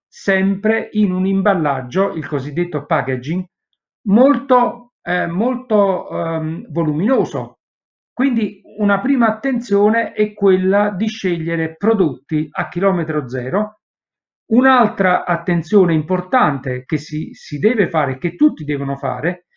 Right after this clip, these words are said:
è di contribuire alle economie locali, per lo sviluppo locale, e l'altra cosa importante è ridurre gli imballaggi.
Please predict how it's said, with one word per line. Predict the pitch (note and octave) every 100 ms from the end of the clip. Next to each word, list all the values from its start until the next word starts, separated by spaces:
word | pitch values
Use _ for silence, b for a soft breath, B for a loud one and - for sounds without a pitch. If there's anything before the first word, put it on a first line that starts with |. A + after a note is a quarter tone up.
| _
è | -
di | G3+ G#3
contribuire | G#3 A3+ G#3+ A#3 G#3 A3+ C4 B3+ A3+
alle | G3+ G3
economie | G3 G3 G3+ G#3 G#3+ B3 B3 B3 A#3+
locali, | F#3 G#3+ G#3+ F3 C#3 C#3 D3+ D3+ _ _ _ _
per | G#3 G3+
lo | F#3+
sviluppo | D3+ G3 G#3+ G3+ G3
locale, | F3+ D3+ C#3 B2+ C3 A3+ - _ _ _ _ -
e | B3
l'altra | C#4+ D#4 D4+ C4+
cosa | G3 D#3
importante | F#3 F3+ C#4+ - G#3+ A3 G#3
è | E3+
ridurre | G#3+ A3 G3+ F#3+ F3+ G3 G#3+ G3+
gli | E3+
imballaggi. | G3+ F#3+ G3 E3+ C3 A#2 - B2 A#2